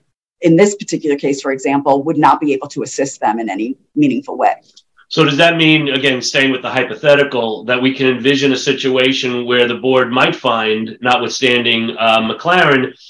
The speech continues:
Speaker 2: that a confidentiality or non-disparagement clause is not facially violative? Therefore, we would then look to context?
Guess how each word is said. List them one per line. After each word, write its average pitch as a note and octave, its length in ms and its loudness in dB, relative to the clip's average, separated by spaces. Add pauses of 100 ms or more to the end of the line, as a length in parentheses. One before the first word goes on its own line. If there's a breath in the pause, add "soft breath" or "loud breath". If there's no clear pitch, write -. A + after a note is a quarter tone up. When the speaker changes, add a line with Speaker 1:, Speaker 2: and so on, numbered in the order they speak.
(140 loud breath)
Speaker 2:
that C3 360 2
a A#2+ 260 2
confidentiality C3+ 1000 2
or A#2 120 0
non-disparagement B2 880 -2
clause A#2 520 0 (160 loud breath)
is A#2+ 220 -2
not D#3 400 2
facially A#2 840 -4 (280)
violative? G#2+ 840 2 (440)
Therefore, B2+ 560 2
we B2 160 0
would A#2+ 180 -4
then C3+ 320 2
look C#3+ 220 0
to C#3+ 180 -8
context? D#3+ 920 0